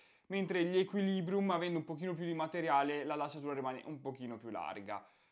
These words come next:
Quindi diciamo che tendenzialmente ho trovato che lo Scarpa veste un pochino più fasciante rispetto che gli Equilibrium. Questo poi naturalmente sta anche in base alla grandezza del nostro piede, quindi è una cosa anche un pochino soggettiva.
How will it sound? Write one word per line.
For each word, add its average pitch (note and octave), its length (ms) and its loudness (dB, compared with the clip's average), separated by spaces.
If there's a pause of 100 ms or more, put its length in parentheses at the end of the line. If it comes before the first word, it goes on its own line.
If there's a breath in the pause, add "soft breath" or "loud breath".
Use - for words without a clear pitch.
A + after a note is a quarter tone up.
(100)
Quindi E3+ 560 0
diciamo E3 400 2
che E3+ 360 0 (180 loud breath)
tendenzialmente F3+ 800 0
ho F#3 120 0
trovato E3+ 460 4
che C#3+ 80 -6
lo D#3 140 0
Scarpa D#3+ 840 2
veste D3+ 500 -2
un E3+ 280 -4
pochino F#3 460 2
più F3 160 -4
fasciante D3 600 0
rispetto C3 420 -8
che B2+ 120 -6
gli B2+ 100 -2
Equilibrium. A2+ 800 -6 (300)
Questo F#3+ 320 0
poi F3+ 180 0
naturalmente E3+ 500 -2
sta D#3+ 180 2
anche D3 240 0
in D3 100 0
base C#3+ 320 2
alla C3+ 280 0
grandezza D3 600 0
del D#3 80 -2
nostro C#3 380 -6
piede, B2 240 -4
quindi C3 180 -6
è C3 60 -2
una B2+ 80 -4
cosa B2+ 200 -4
anche D#3 260 -2
un D#3 120 -2
pochino D3 380 -4
soggettiva. A#2+ 880 -8